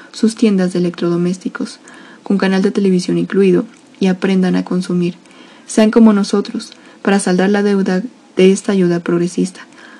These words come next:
No bastan sus tierras, sus aguas, sus culturas, sus dignidades.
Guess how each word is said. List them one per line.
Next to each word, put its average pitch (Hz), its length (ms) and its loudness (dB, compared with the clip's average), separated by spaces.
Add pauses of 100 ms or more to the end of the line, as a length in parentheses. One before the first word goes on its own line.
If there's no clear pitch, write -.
No 226 100 8
bastan 240 300 6
sus 233 160 2
tierras, 190 460 0
sus 226 280 0
aguas, 185 400 -2
sus 214 220 -4
culturas, 190 480 2
sus 190 160 -4
dignidades. 190 560 -2